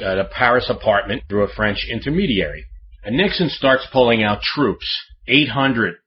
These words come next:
immediately upon taking office, a hundred and fifteen thousand by the end of nineteen sixty-nine.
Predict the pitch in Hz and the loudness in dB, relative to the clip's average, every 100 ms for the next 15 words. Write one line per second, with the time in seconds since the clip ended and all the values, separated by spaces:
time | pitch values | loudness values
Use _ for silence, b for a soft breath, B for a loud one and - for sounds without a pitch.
0 | _ _ 104 104 143 196 139 87 82 80 | _ _ -8 -2 0 2 0 -2 -8 -12
1 | - 107 95 110 98 101 95 98 - 82 | -6 -4 -4 -4 -4 -2 0 0 -2 -10
2 | - b b - - 156 156 139 120 - | -18 b b -6 0 0 2 2 0 0
3 | 139 - 139 127 113 113 123 135 107 92 | 0 0 -4 -4 -2 0 2 2 0 0
4 | 98 98 104 101 101 101 95 95 90 98 | 0 0 -2 -4 -4 -4 -4 -6 -8 -10
5 | - 98 95 92 | -10 -8 -8 -8